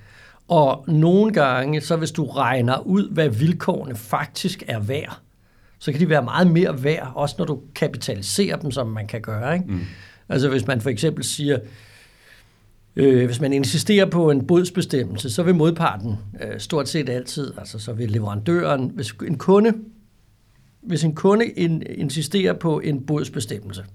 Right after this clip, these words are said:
Speaker 1: for eksempel, så vil en leverandør altid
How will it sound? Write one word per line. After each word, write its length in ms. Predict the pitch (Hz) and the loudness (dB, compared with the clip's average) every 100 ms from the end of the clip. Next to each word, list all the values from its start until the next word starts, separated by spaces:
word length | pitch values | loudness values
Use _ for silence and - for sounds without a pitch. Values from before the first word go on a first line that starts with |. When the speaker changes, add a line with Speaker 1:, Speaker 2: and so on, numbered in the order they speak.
| - | -20
Speaker 1:
for 120 | - 98 | -16 -14
eksempel, 440 | - - 107 - - - - - _ _ _ _ _ | -12 -14 -14 -18 -20 -20 -20 -20 _ _ _ _ _
så 200 | - 190 | 0 2
vil 400 | 185 190 175 170 | 6 4 4 2
en 220 | 151 131 - - _ | 2 0 -6 -18 _
leverandør 500 | 147 139 123 185 170 - - | -4 -2 0 2 0 -2 -4
altid 460 | 175 196 - 160 | -4 -2 -4 -4